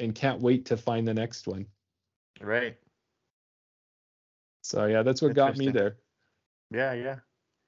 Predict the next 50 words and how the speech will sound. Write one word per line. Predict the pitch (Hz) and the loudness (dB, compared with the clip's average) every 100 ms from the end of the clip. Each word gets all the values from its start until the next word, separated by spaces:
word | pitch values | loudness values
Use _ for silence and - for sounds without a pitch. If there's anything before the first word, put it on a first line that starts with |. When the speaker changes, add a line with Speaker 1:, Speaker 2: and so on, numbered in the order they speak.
| _ _ _ | _ _ _
Speaker 1:
And, | 131 135 127 | 0 0 0
and, | 151 156 165 | -2 -2 2
and | 156 | 4
I | |
Speaker 2:
Wait. | 269 | 6
Speaker 1:
think | 247 | 6
it | |
was | 180 170 196 | 6 4 2
too, | - 190 208 | -4 -4 -2
is | 135 127 | -2 -2
that | 139 135 | -4 -4
Kamloops | - 139 170 170 131 131 - | -6 -6 -6 -6 -6 -8 -14
tournament | - 127 120 117 117 | -6 -4 -4 -6 -4
that | 120 | -4
I | 117 | -2
went | 117 120 | -2 -2
out | 117 113 | -4 -6
to, | - 127 117 113 110 _ _ _ - | -4 -2 0 -2 -6 _ _ _ -6
um, | 113 110 107 104 - _ _ _ _ _ _ _ _ | -2 2 0 -2 -6 _ _ _ _ _ _ _ _
to | - | 0
visit | 120 131 127 | 2 4 4
my | 120 | 2
friend. | 107 - 131 135 139 | -2 0 2 4 2
I, | 120 110 | 2 2
I | 117 | 0
made | 117 123 | 2 2
it | 120 | 0
kind | 120 113 | -2 -4
of | 107 | -2
a | |
double | 101 117 127 135 | 0 2 2 2
trip | - 151 165 - _ _ | 2 0 -2 -16 _ _
and | 123 | 0
then | 117 | 2
play | 120 127 | 4 6
that | 139 127 | 6 4
one. | 135 | -2
And | 139 | -2
then | 120 | -2
I | 113 | -2
found | - 123 123 | -2 -2 0
out | 110 127 | 0 0
there | 117 | 0
were | 110 104 | 0 -4
pros | - 120 127 135 | 0 4 4 2
there, | 131 139 139 | 0 -2 -2
and | 113 | -2
that | 110 120 | -2 -2
introduced | 123 123 127 117 120 123 - | -4 -4 -4 -2 -2 -4 -4
me | 127 123 | -2 -2